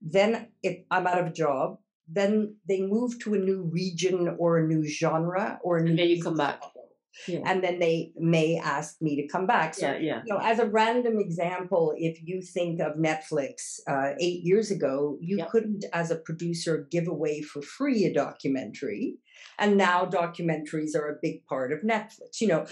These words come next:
Speaker 1: So the genres change, but also the business models change if they add T vod or ad vod or do
Speaker 2: Mm-hmm.
Speaker 1: different things.
Speaker 2: So you, you,
Speaker 1: Uh,
Speaker 2: you, you, so, so T vod, what's that? Do you, just for
Speaker 1: Pay-per-view,
Speaker 2: notes?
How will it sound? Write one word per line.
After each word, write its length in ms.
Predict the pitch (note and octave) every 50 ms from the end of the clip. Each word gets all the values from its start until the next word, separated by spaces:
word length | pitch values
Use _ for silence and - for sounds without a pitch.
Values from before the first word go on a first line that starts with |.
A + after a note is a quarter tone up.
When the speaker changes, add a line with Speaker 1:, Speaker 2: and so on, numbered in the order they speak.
| - - - -
Speaker 1:
So 200 | - - A3+ -
the 140 | G3+ G3+
genres 760 | F#3+ E3+ E3 F3 G#3 - A#3 C4+ C#4+ C#4 C4+ C4 A#3+ A#3+ - -
change, 680 | - B3+ A#3 A3+ A3+ A3 A3 G#3+ G#3+ G#3+ G#3+ G#3+ - - -
but 100 | G3+ G3
also 300 | G3+ G#3+ G#3+ G#3+ G#3+ G3+ E3+
the 140 | E3+ E3 -
business 420 | D#3 D#3 D#3 G#3 G#3+ G#3+ G#3 - A3
models 400 | G#3+ G#3+ G#3+ G#3 G#3 G3+ - -
change 400 | - A3 G#3+ G#3 G3+ G3+ G3 G3+
if 140 | F#3 -
they 180 | - F3+ E3+ F3 -
add 340 | F3 E3+ F3 E3+ E3 E3 -
T 220 | - - F#3 E3+ D#3+
vod 280 | D#3+ D#3 D#3+ D#3+ D#3+
or 140 | D#3+ C3+ B2
ad 280 | C3+ D3+ E3 E3+ E3 E3 -
vod 340 | D#3+ D#3 D#3 D#3 D3+ D#3
or 160 | D3+ C#3 C3+ C3
do 140 | B2+ C#3+
Speaker 2:
Mm-hmm. 180 | D3 D3 D3 - - _ _ _ _ _ _ _ -
Speaker 1:
different 420 | F3 E3+ E3+ - E3+ E3 E3 -
things. 520 | - D3+ C#3+ C#3 C#3 C#3+ D#3 E3 D#3+ - - - -
Speaker 2:
So 80 | - C4
you, 60 | B3+ G3+ A3+ B3 A3
you, 80 | C4 A#3+
Speaker 1:
Uh, 140 | - - G#3+
Speaker 2:
you, 100 | A#3+ A3
you, 280 | A3 A3 A3+ - G3+
so, 220 | - - A3+ G3+ -
so 340 | - - A3+ G#3 G3 F3+ - -
T 240 | - - B3 A#3+ A3
vod, 240 | A#3 A3+ G#3+ A3 G#3+ - - - _ - - -
what's 240 | G#3 G3+ G3 G3 -
that? 220 | F#3 C3 - - - - F3
Do 100 | F3+ F3+
you, 220 | G3 F#3+ - - -
just 200 | - - - -
for 80 | G3
Speaker 1:
Pay-per-view, 340 | G#3+ A3+ G#3+ G3+ F#3+ G#3+ F3+ F3 E3+ E3+ F3+ G3+
Speaker 2:
notes? 120 | A3+ -